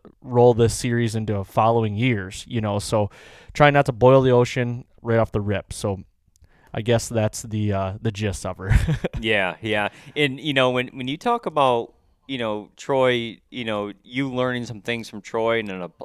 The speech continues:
Speaker 2: applying it to your, your hunting scenarios here, you know, when I think of, when you say that, it makes me think of this, where it's like, you know, for our listeners, your, your guys' job is to tune in,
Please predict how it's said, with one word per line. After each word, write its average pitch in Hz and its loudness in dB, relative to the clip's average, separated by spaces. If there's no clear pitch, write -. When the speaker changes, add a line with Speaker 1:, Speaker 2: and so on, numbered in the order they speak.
Speaker 2:
applying 104 -4
it 101 -8
to 104 -12
your, 98 -6
your 98 -6
hunting 101 -8
scenarios 101 -8
here, 107 -6
you 123 -10
know, 117 -4
when 127 -6
I 110 -2
think 160 -6
of, 139 -6
when 123 -6
you 107 -8
say 127 0
that, 107 0
it 87 -8
makes 117 -8
me 110 -6
think 104 -6
of 87 -8
this, 98 -2
where 101 -6
it's 95 -8
like, 92 -6
you 131 -4
know, 104 -2
for 131 -2
our 131 2
listeners, 110 -6
your, 135 -2
your 117 -4
guys' 135 4
job 120 2
is 110 -2
to 104 -4
tune 120 -6
in, 95 -6